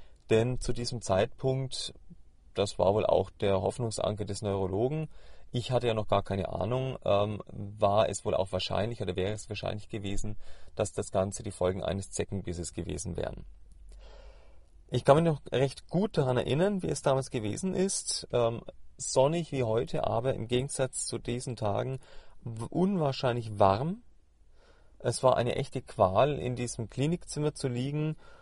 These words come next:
Und ja, es war einfach eine sehr langwierige Zeit. Es ging also mehrere Tage ins Land, ein Wochenende, dann kam der erste Mai. Damals war es, glaub ich, ein Dienstag und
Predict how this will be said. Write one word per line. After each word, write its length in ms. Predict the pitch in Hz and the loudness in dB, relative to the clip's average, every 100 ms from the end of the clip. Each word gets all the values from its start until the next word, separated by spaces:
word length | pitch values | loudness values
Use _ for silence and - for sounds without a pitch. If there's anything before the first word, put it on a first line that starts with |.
| - | -18
Und 640 | - 120 123 123 123 - - | 2 6 6 6 0 -4 -2
ja, 320 | 113 98 82 85 - - - - - - | 4 6 4 -2 -10 -20 -20 -20 -20 2
es 200 | 135 - | 4 6
war 200 | 131 120 | 6 8
einfach 240 | 110 107 90 | 4 4 2
eine 160 | 104 | 2
sehr 240 | - 104 98 | 2 2 2
langwierige 640 | 101 107 113 107 98 98 | 2 4 4 0 -2 -4
Zeit. 540 | - 92 104 151 - - - - - - - - - - - - - | -2 0 2 -2 -8 -18 -20 -20 -20 -20 -20 -20 -20 -20 -20 -20 -6
Es 240 | - 127 | -2 0
ging 320 | - 139 139 - | 0 2 2 4
also 240 | 117 123 | 4 4
mehrere 300 | 123 127 120 | 4 4 4
Tage 320 | 117 110 175 | 4 4 4
ins 200 | 175 - | 0 0
Land, 300 | 151 147 147 | 0 0 2
ein 180 | 117 117 | 0 4
Wochenende, 760 | 117 - - 147 147 143 143 139 - - - | 2 2 0 0 2 2 2 -2 -10 -8 2
dann 200 | 117 127 | 2 4
kam 220 | 131 123 | 2 4
der 160 | 117 - | 4 4
erste 360 | 113 - 110 | 2 2 -2
Mai. 440 | 101 95 127 170 165 - - - - - - - | 2 2 2 0 -4 -12 -20 -20 -20 -20 -8 0
Damals 340 | 104 135 - | 4 4 2
war 80 | 113 | 0
es, 80 | - | 2
glaub 160 | 104 | -2
ich, 80 | 104 | 0
ein 160 | 98 - | -2 -2
Dienstag 640 | 127 160 - - 147 147 - | -2 -2 -2 0 0 -2 0
und 400 | 127 127 - | 2 2 -2